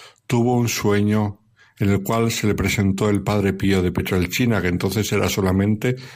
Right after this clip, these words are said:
beato. Y lo describe así en su diario. "En ese momento detrás de mí apareció el Padre Pío, vestido con una túnica marrón,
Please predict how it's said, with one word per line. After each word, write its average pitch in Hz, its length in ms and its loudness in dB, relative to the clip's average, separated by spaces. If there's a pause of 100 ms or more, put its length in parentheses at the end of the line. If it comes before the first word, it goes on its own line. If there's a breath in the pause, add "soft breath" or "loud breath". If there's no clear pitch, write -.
(140)
beato. 92 640 0 (1200 loud breath)
Y - 80 0
lo 113 140 2
describe 120 480 0
así 107 320 0
en 98 100 0
su 101 200 0
diario. 90 600 0 (1600 loud breath)
"En 107 100 2
ese 117 180 0
momento 127 480 2
detrás 117 300 0
de 113 100 0
mí 120 160 2
apareció 107 540 -2
el 110 120 2
Padre 101 320 0
Pío, 95 460 0
vestido 104 500 0
con 104 160 0
una 101 280 2
túnica 95 400 -2
marrón, 95 580 0